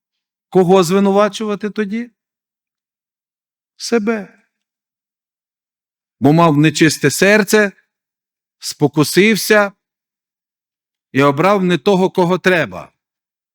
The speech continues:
Людина в своїй сутності, в своїй земній природі егоїстична. І вона обирає собі подібного. Злодій обере злодія. Наркоман обере наркомана.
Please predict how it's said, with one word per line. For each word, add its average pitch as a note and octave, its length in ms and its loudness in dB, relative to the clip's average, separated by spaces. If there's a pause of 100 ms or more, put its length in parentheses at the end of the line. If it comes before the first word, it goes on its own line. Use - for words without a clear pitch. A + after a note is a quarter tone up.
(920)
Людина F#3 520 2
в F3+ 100 -4
своїй F3+ 360 -4
сутності, F3+ 640 -4
в D#3+ 80 -2
своїй E3+ 340 0
земній D#3 400 0
природі E3+ 640 -2 (340)
егоїстична. D#3+ 880 -2 (540)
І C#3 80 0
вона E3 240 -4
обирає D#3+ 580 -4
собі C3+ 420 -8
подібного. A#2 760 -4 (320)
Злодій F#3 520 -2
обере C3 480 0
злодія. A2 680 -2 (680)
Наркоман D#3+ 540 0
обере B2 400 -4
наркомана. B2 760 -6